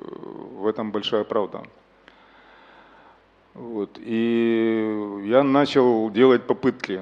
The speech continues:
обращаться к этой силе. Вот. Пока это было безуспешно, это были начало, там, начало девяностых,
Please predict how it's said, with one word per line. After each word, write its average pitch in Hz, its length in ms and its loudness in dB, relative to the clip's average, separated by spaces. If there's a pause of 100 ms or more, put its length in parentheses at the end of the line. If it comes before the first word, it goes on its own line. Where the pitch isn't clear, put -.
обращаться 98 640 -4
к - 100 -10
этой 95 180 -8
силе. - 440 -14 (1120)
Вот. 95 300 -12
Пока 127 380 4
это 120 200 4
было 110 280 0
безуспешно, 110 880 -2
это 98 160 -10
были 92 260 -8
начало, 95 440 -12
там, 92 240 -12
начало 98 360 -4
девяностых, 113 720 -6